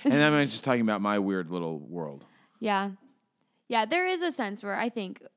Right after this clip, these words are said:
Speaker 2: we just have more, like, probably fluency on these, some of these platforms.
Speaker 1: Mm-hmm.
Speaker 2: Probably in a, maybe not a healthy way. Who knows? Who knows the effect that all of this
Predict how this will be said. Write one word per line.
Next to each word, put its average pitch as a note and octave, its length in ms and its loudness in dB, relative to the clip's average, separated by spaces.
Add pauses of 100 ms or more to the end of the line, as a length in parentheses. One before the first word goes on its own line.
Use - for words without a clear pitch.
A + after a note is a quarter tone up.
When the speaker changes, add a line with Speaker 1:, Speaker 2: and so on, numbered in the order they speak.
(200)
Speaker 2:
we A#3+ 220 -6
just G#3+ 160 -4
have G3 160 -6
more, F#3 240 -10
like, - 220 -8 (160)
probably C#4+ 260 0
fluency G3+ 800 -10 (140)
on A3 360 -10 (380)
these, - 220 -14
some G#3+ 180 -14
of F#3 100 -12
these - 200 -14
platforms. - 640 -14
Speaker 1:
Mm-hmm. E3+ 100 -8 (160)
Speaker 2:
Probably G4+ 300 0
in C#4 80 2
a, G#3+ 160 -4 (1120)
maybe A3+ 340 -4
not G3 280 -4
a G#3 80 -6
healthy F#3 360 -10
way. D3+ 240 -6 (760)
Who G#2+ 100 -6
knows? - 520 -10 (1500)
Who D4+ 120 0
knows A#3+ 280 0
the G#3 120 -6
effect F#3 460 -6
that D#3+ 140 -10
all F#3+ 160 -2
of F3+ 80 -8
this - 380 -14